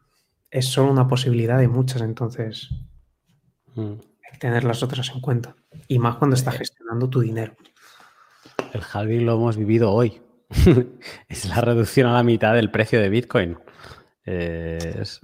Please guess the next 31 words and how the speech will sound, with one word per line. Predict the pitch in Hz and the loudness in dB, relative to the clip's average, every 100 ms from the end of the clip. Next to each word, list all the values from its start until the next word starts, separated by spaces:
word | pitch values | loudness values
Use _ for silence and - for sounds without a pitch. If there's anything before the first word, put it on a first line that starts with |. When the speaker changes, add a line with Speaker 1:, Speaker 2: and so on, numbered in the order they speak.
| - | -8
Speaker 2:
es | 101 98 - | -4 -4 -6
básicamente | - 90 92 104 101 - 104 101 101 107 95 | -14 -12 -6 -2 0 2 2 2 2 2 2
es, | 98 - | 0 -2
es | 110 | 0
una | 110 110 | 4 4
locura. | 95 123 107 - - - | 6 4 4 0 -16 -4
Eh, | 110 101 | 2 4
hablaban | 98 101 110 117 110 104 98 | 4 6 6 6 4 2 0
estas | - 117 | -2 -4
últimas | 107 113 110 | -2 0 0
semanas | - 110 101 113 104 | 0 0 2 2 0
en, | 101 98 92 87 85 - - | 0 0 0 -2 -6 -10 -10
en, | 92 87 87 - - 120 110 - - | -6 -4 -6 -8 -12 -12 -12 -18 -6
en | 101 | 0
más | 101 104 | 4 6
ámbito | 107 110 110 107 | 6 6 6 6
minero | 104 104 107 107 - - - - | 6 6 6 6 2 -4 -20 -18
si | - - 110 107 104 104 101 | -10 0 4 4 4 4 4
el | 90 87 90 87 | 2 0 -2 0
halving, | 110 113 104 117 143 196 _ _ _ _ - - | 4 4 6 6 4 2 _ _ _ _ -20 -16
eh, | - 107 98 92 87 85 85 - - | -6 -2 -2 0 -2 -4 -6 -10 -8
pues | 98 - | -8 0
qué | 113 | 2
iba | |
a | 110 | 4
pasar | 104 110 107 | 4 2 4
con | 117 107 | 4 4
los | 101 95 | 4 2
famosos | - 95 95 110 107 - - - | 0 0 0 0 -2 -2 -10 -4
S | 113 - | 0 2
nueve, | 107 107 104 101 117 - | 4 4 4 2 0 -4